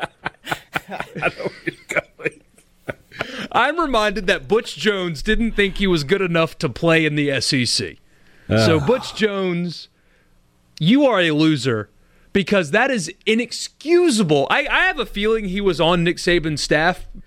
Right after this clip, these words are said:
Speaker 2: Like, he would speak up in a meeting, and Nick would lean to the guy next to him. "Okay, right, the opposite of that."
Speaker 1: Yeah. I got a Nick Kamara could play.
Speaker 2: So, Butch Jones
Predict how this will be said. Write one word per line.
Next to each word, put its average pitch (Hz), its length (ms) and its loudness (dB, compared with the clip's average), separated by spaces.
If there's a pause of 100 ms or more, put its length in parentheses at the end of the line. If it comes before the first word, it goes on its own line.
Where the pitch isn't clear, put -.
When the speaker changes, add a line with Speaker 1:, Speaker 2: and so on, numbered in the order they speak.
(200)
Speaker 2:
Like, 170 160 0
he 226 120 -2
would 190 140 0
speak 175 300 0
up 175 160 0
in 147 80 2
a 127 60 0
meeting, 151 420 0 (360)
and 147 140 2
Nick 185 200 0
would 127 160 -2
lean 143 160 4
to 131 60 -2
the 123 60 -2
guy 120 160 2
next 123 260 0
to 139 80 0
him. 127 120 -2 (220)
"Okay, 107 320 -8
right, 107 220 -2
the 101 140 -4
opposite 107 420 -2
of 107 100 -2
that." 123 200 0 (580)
Speaker 1:
Yeah. 101 140 0 (720)
I 117 40 2
got 110 180 2
a 101 40 4
Nick 98 200 2
Kamara - 420 2
could - 120 -6
play. 98 400 -2
Speaker 2:
So, - 140 0
Butch 147 300 0
Jones 135 500 0